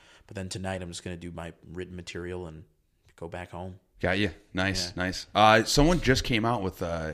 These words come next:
Speaker 2: a crowd work. I, I, Andrew Schultz did a couple months back, but, um, I'm trying to think. He's a Jewish guy. He's, he's married to another comic.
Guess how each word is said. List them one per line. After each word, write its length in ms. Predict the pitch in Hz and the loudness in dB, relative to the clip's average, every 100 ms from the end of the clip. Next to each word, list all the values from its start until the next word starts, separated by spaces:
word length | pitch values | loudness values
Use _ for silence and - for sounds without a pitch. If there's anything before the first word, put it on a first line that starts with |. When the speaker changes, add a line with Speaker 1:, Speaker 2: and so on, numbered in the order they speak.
| - | -8
Speaker 2:
a 80 | 76 | -10
crowd 300 | - 90 85 | -2 0 0
work. 240 | 82 80 - - - | -2 -6 -12 -6 0
I, 40 | |
I, 180 | 107 85 - | 0 0 0
Andrew 200 | 131 143 | 2 2
Schultz 340 | - 117 - | 4 4 2
did 200 | 98 87 | 0 0
a 40 | 82 | 0
couple 240 | - - | -4 -6
months 240 | 87 85 - | -4 -4 -4
back, 320 | 80 78 - | -4 -4 -2
but, 160 | 85 - - - - - - - | -2 -4 -18 -20 -20 -20 -14 -4
um, 680 | 92 92 92 90 87 85 - | -2 0 2 0 -4 -8 -10
I'm 100 | 95 | -6
trying 240 | - 113 | 0 4
to 80 | 104 | 2
think. 180 | - 98 | 2 -2
He's 160 | 101 95 | -2 -4
a 60 | |
Jewish 400 | 90 - 117 113 | -4 2 4 4
guy. 400 | - 107 107 107 | 4 6 8 6
He's, 380 | 95 98 92 - | 4 -2 -4 -4
he's 240 | 92 95 92 | -4 -4 0
married 320 | 98 104 98 | 2 2 2
to 120 | 98 | 0
another 240 | 87 101 95 | 2 2 2
comic. 580 | 104 98 98 95 - | 2 0 0 -4 -8